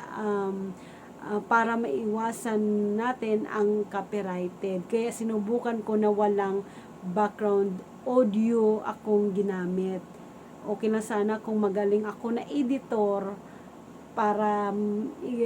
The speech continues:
ilalagyan ko siya ng background music na hindi copyrighted. Kaso lang, ako lang. So,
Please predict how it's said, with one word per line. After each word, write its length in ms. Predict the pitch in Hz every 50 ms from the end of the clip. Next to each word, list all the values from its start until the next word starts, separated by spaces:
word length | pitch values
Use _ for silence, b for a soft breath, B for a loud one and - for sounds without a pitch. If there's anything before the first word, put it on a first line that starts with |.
| 226 208
ilalagyan 480 | 226 226 226 220 214 196 196 214 202 202
ko 80 | 220
siya 160 | 214 226 220
ng 160 | 214 214 214 202
background 480 | 190 190 185 185 - 208 202 202 202
music 800 | 196 185 185 196 196 185 180 180 - - - 196 190 190 190 185 180 - -
na 160 | 202 208 208 202
hindi 560 | 185 180 185 214 208 190 180 202 196 208 202 -
copyrighted. 960 | - 208 202 - - 202 202 196 190 185 180 180 - - 190 196 196 185 185 175 B B B B B B B -
Kaso 320 | 220 226 226 226 247 247
lang, 240 | 240 220 214 220 -
ako 360 | - - - - 214 220 233
lang. 560 | 240 220 208 202 190 190 196 190 202 202 208 202
So, 160 | - - 220